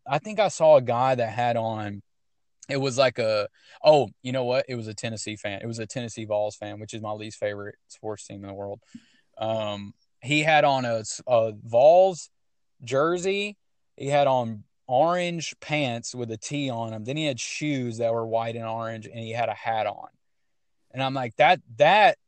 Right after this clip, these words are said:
that's a costume is what that is. That's not, that's not f-, showing your sports fandom. That's too much. That's obnoxious." So it has to be a Halloween costume.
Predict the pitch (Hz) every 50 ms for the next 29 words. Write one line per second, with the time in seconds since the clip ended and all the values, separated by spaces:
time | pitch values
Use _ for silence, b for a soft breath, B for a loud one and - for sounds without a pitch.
0 | _ _ - 135 147 170 190 - 139 113 - - 147 147 151 - - - 107 104
1 | 98 98 98 _ - 120 104 110 107 - 107 107 104 101 98 101 - - - 131
2 | 139 - - 156 151 151 139 120 113 - _ _ _ _ _ - 120 131 - -
3 | - 147 143 143 131 123 117 - _ _ _ _ _ _ _ _ - - - -
4 | - - - 135 127 127 120 117 110 110 107 107 104 - - _ - 117 120 113
5 | - - - - 117 117 117 113 104 101 - _ _ _ _ _ _ _ _ -
6 | 135 147 - - - 170 151 135 135 139 135 123 101 98 - - - 120 117 -
7 | - 117 110 113 117 117 117 - - 110 - - 123 117 123 127 151 170 151 -
8 | 143 123 127 123 113 110 113 110 104 104 107 110 107 107 - 101 101 104 - -
9 | - 120 127